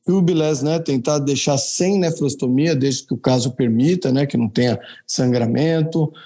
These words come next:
que você tenha uma quantidade de fragmentos residuais que o duplo J dê conta, não tenha um quadro infeccioso de risco maior,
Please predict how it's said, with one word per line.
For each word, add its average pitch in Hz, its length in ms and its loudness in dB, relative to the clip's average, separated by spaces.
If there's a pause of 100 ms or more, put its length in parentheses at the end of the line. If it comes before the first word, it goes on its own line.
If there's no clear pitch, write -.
(200)
que 120 380 2
você 117 180 0
tenha 131 220 0
uma 127 160 2
quantidade 123 600 0
de 117 280 2 (140)
fragmentos 117 720 0
residuais 120 840 0 (240)
que - 80 -4
o - 20 2
duplo 120 300 0
J 120 340 0
dê 110 140 0
conta, 147 960 -2 (100)
não 120 160 -2
tenha 120 420 0 (420)
um 123 120 0
quadro 123 500 0
infeccioso 120 920 0
de 117 160 2
risco 117 380 0
maior, 131 600 0